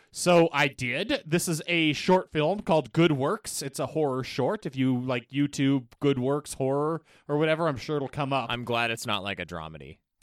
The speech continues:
Speaker 1: It's definitely not a
Speaker 2: Would not be
Speaker 1: dramedy.
Speaker 2: the place for that.
Speaker 1: Yeah. This, uh, the, the director is D J Remark. Remark. I don't know if that's his name or that's an, I'm just guessing it's a pseudonym, D J Remark.
Speaker 2: I'm sure that's someone's
Speaker 1: But,
Speaker 2: name.
Speaker 1: yeah,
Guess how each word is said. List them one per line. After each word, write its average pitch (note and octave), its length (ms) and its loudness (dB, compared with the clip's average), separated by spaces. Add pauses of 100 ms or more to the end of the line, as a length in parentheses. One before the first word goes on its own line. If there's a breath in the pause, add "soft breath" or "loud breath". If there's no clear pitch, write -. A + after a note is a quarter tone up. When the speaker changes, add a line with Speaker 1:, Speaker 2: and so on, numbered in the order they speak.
Speaker 1:
It's D3+ 140 -4
definitely D#3 300 0
not F3 120 4
a - 40 -2
Speaker 2:
Would D3+ 80 -4
not D3 200 4
be A2+ 80 0
Speaker 1:
dramedy. G2+ 40 -4
Speaker 2:
the G#2 60 -8
place F#2+ 240 -10
for D#2+ 80 -20
that. D#2+ 240 -14
Speaker 1:
Yeah. C#3 280 0 (360 loud breath)
This, F#3 260 2
uh, E3+ 220 8
the, D#3+ 200 2
the D#3 160 -2
director E3 480 2
is C3+ 220 0
D E3 220 -2
J D3+ 460 4
Remark. D#3 760 -2
Remark. D3+ 500 0
I D#3 80 0
don't D#3+ 160 0
know D3+ 100 2
if D3 80 0
that's D3 220 -4
his C#3 160 -4
name D#3 300 0
or D3 120 6
that's C#3 240 -2
an, C3 260 -4 (300)
I'm C3+ 140 -6
just C3 160 -6
guessing D3 300 0
it's - 120 -6
a B2 40 -8
pseudonym, B2+ 680 -4
D C#3+ 160 -6
J C3+ 200 -2
Remark. B2+ 400 -2
Speaker 2:
I'm B2+ 80 -4
sure B2 240 -6
that's A2+ 180 -6
someone's F#2+ 340 -4
Speaker 1:
But, - 20 -12
Speaker 2:
name. D#2 220 -14
Speaker 1:
yeah, D#3+ 200 -8